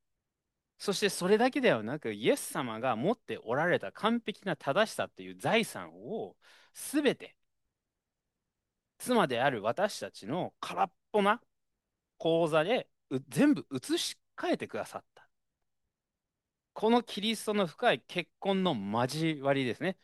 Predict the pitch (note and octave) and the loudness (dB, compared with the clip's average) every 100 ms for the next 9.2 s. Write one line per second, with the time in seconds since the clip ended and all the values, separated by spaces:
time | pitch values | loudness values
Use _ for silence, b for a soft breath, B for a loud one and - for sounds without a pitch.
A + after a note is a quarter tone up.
0 | _ - - E3 E3+ D#3+ E3 D#3+ D#3 D3 | _ -18 -10 -2 -2 0 -2 -2 -4 -2
1 | D3 C#3 - B2 C3 C3 B2 _ _ _ | 0 0 -4 -2 0 2 0 _ _ _
2 | _ _ _ - - - C#3 C#3+ - - | _ _ _ -12 -6 -4 0 -2 -2 -4
3 | A#2 A#2 B2 A#2+ G#2 - - C#3+ - C#3 | -2 -2 0 -2 -4 -10 -4 -2 0 -2
4 | D3+ D3+ D#3+ - G3+ C4 G#3 G#3 B2+ B | -2 -4 -6 -8 -4 0 4 4 2 B
5 | B B - D#3+ C#3 F3 E3+ E3 C#3 B2+ | B B -8 -4 0 2 2 2 0 -2
6 | E3 A#3+ E3+ - A#3 C4+ D3 G#2 A2+ G#2+ | 2 4 4 0 -4 -6 -6 -4 -2 -2
7 | F2 B B - C3 D#3 B3+ C#3+ G2 G3 | -6 B B -2 0 2 2 0 -6 -6
8 | A3+ C3 G#2 - F2 F2 F#2+ - C3+ B2+ | -4 -8 -8 -10 -14 -12 -10 -4 -2 -2
9 | A#2+ | -4